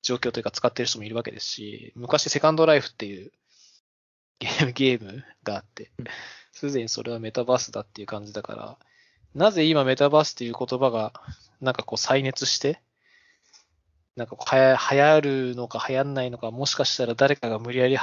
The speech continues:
Speaker 1: 行らせようとしてんのかわかんないですけど、
Speaker 2: <laughs>
Speaker 1: なぜこう急に再熱したかっていうのは、個人的にはよくわかってはいないんですけど、多分一つ、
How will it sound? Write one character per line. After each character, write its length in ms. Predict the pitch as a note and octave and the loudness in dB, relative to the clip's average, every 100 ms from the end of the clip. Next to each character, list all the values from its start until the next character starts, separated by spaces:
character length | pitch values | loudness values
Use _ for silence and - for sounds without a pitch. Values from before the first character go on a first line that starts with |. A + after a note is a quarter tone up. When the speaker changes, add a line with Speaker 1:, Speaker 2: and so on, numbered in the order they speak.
| - | 2
Speaker 1:
行 60 | C3 | 2
ら 120 | C3 | 2
せ 120 | - | 2
よ 60 | C3+ | 0
う 20 | |
と 100 | - | 0
し 100 | - | -2
て 80 | A#2+ | -2
ん 40 | |
の 80 | A2+ | -2
か 80 | G2+ | -4
わ 60 | |
か 100 | G#2+ | -4
ん 40 | B2+ | -4
な 60 | |
い 20 | G#2+ | -4
で 40 | |
す 80 | - | -6
け 80 | A2 | -10
ど、 300 | A2 G#2+ - - - B2+ - | -10 -10 -12 -12 -12 -10 -10
Speaker 2:
<laughs> 380 | D3+ - D3 | -10 -10 -12
Speaker 1:
な 160 | C3+ D#3 | 2 4
ぜ 120 | D3 | 4
こ 300 | - A#2 A#2+ | 2 -2 -2
う 40 | A#2 | -4
急 200 | - B2+ | 0 2
に 120 | B2 | 2
再 200 | - C3 | 2 2
熱 160 | B2+ - | 0 0
し 80 | - | 2
た 80 | |
か 80 | C3+ | 2
っ 40 | A2+ | 0
て 120 | G#2+ | -6
い 20 | |
う 40 | |
の 60 | G#2+ | -12
は、 120 | A2 - - - - _ _ _ _ _ - | -14 -18 -20 -20 -20 _ _ _ _ _ -6
個 160 | - | -2
人 160 | F3+ A3+ | -2 0
的 120 | A#3+ | 2
に 60 | A#3 | 4
は 60 | |
よ 140 | C#3 C#3 | 6 4
く 100 | B2 | 4
わ 80 | |
か 80 | A#2 | 4
っ 60 | C#3 | 4
て 100 | A2+ | 2
は 60 | |
い 60 | G2 | 0
な 100 | A#2 | -2
い 40 | |
ん 40 | B2+ | -2
で 40 | |
す 120 | G#2+ | -6
け 80 | - | -14
ど、 240 | G2+ G2+ G2 _ _ _ _ - _ | -12 -12 -14 _ _ _ _ -20 _
多 120 | - A#3 | 2 2
分 140 | E3+ | 2
一 200 | - A#3+ | 0 -2
つ、 320 | - C#3 A#2+ | 0 -2 -2